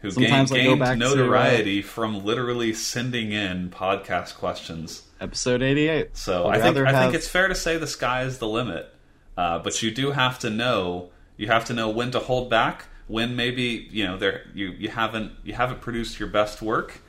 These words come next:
Speaker 1: I think it
Speaker 2: Yeah.
Speaker 1: takes a true artist to know when it's not ready yet.
Speaker 2: Never feel pressured to put something out every week. Don't feel, don't feel like you have to try every time. Sometimes you'll get a great idea for an email on Monday.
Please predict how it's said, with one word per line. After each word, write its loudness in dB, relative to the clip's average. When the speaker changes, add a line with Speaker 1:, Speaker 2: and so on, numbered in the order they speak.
Speaker 1:
I -4
think 4
it 4
Speaker 2:
Yeah. 6
Speaker 1:
takes 0
a -2
true 0
artist 4
to -6
know -2
when -4
it's -8
not -4
ready -6
yet. -10
Speaker 2:
Never 8
feel 8
pressured 4
to -6
put 0
something 0
out 0
every -2
week. -8
Don't 6
feel, 8
don't 6
feel 10
like 8
you 8
have 6
to -4
try 2
every 0
time. -6
Sometimes 6
you'll 8
get 8
a 10
great 4
idea 4
for 0
an 2
email 2
on 2
Monday. 6